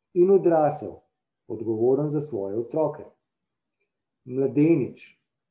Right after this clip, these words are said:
izgubljen med svojimi upi in ljubeznijo. In mož, ki se bori s svojo preteklostjo in prihodnostjo. Menih v svojem hramu in zločinec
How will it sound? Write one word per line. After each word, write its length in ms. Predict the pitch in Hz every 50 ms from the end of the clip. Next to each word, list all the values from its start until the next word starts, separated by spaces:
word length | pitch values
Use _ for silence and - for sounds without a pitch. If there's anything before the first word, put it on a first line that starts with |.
| _ _ _ _ 131
izgubljen 680 | 120 110 113 123 131 113 98 123 135 143 143 147 135 120
med 160 | 117 117 - -
svojimi 680 | _ - - - - 139 131 127 131 143 139 139 147 -
upi 300 | 151 139 135 135 131 123
in 100 | 117 113
ljubeznijo. 560 | 110 110 104 110 110 107 107 104 101 90 90 _ _ _ _ _ _ _ _ _ _ _ _ _ _ _ _ _ _ _ - 139
In 220 | 135 143 156 156 160
mož, 240 | 165 147 117 - - - - - _ _ _ _ _ _ _ _
ki 120 | _ -
se 180 | - - 117 107
bori 300 | 104 113 127 135 147 131 - - - _ _ _ _
s 140 | _ - -
svojo 260 | - 107 101 104 104 -
preteklostjo 680 | 117 110 107 - 117 107 104 - - 104 - - 107 98
in 60 | -
prihodnostjo. 640 | - 98 98 - 101 98 101 - - _ _ - 82 _ _ _ _ _ _ _ _ _ _ _ _ _ _ _ _ _ _ _ _ _ _
Menih 380 | - 120 135 196 240 208 127 - - - _ _ _ _ _ _ _ _ _ _ _ _ _ _
v 80 | - 120
svojem 320 | 110 - 120 110 127 139 143 -
hramu 480 | - 120 135 151 - - - - _ _ _ _ _ _ _ _ _ _ _ _ _ _ _ _ _ _ _ _ _ _ - 120
in 160 | 123 123 123 120
zločinec 680 | 117 127 135 123 131 - 170 170 139 104 - - -